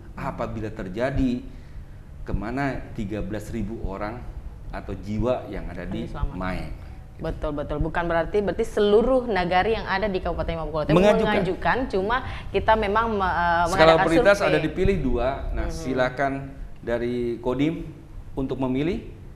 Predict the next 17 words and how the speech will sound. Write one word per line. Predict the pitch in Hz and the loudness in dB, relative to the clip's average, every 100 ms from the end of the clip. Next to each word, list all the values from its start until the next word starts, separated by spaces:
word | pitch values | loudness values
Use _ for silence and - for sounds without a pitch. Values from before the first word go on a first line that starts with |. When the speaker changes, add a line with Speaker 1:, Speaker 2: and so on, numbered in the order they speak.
| - - - | -16 -12 -10
Speaker 1:
apakah | 104 101 101 104 104 | -6 -6 -6 -8 -8
nagari | 107 101 104 101 | -8 -6 -4 -4
Talangmaur, | 104 101 104 110 170 - - - - - | -4 -4 -4 -2 -2 -4 -8 -14 -12 -10
apakah | - 101 127 135 120 | -6 -4 -4 -4 -6
nagari | 101 107 117 | -6 -4 -4
Ampalu. | 139 139 113 104 - - - - | -2 -2 -2 -6 -12 -16 -16 -12
Nah, | 80 | -12
kami | - 90 101 | -10 -8 -6
dengan | 104 98 101 | -6 -6 -8
survei | 131 107 110 107 104 | -8 -6 -4 -4 -2
itu | 156 202 - - - | -2 -2 -4 -12 -14
di | - 107 | -6 -2
lapangan | 104 113 117 151 190 170 | -2 -2 -2 -2 -2 -4
dengan | 104 95 | -8 -8
staf | - 104 | -8 -4
kami, | 117 131 175 196 - - - | 0 0 -2 -4 -10 -12 -8
ternyata | 104 107 107 156 - | -4 -2 -2 -2 -2